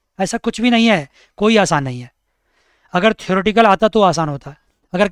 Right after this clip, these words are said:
क्या आता है, ग्राफिकल आता है, एनालिटिकल आता है, न्यूमेरिकल आता है, तो आसान कैसे हो गया?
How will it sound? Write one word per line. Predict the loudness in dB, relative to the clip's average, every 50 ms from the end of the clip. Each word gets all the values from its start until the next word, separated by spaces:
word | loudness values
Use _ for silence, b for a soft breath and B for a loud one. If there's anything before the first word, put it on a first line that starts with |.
| -6 _ 0
क्या | 2 4
आता | 4 4 2 0
है, | -2 -2
ग्राफिकल | -2 -2 -2 -2 -2 -2 0 0 0
आता | 0 -2 -6
है, | -12 -14 _ _ _ _ _ _ _ _ _ _
एनालिटिकल | -4 -2 0 0 -2 -2 -2 -2 -2
आता | -2 -4 -6
है, | -10 -10 -10
न्यूमेरिकल | -8 -6 -4 -4 -4 -2 -2 -2
आता | -2 -4
है, | -4
तो | -6 -6
आसान | -4 -6 -6 -6
कैसे | -6 -8 -8 -10
हो | -12
गया? | -12 -16 -18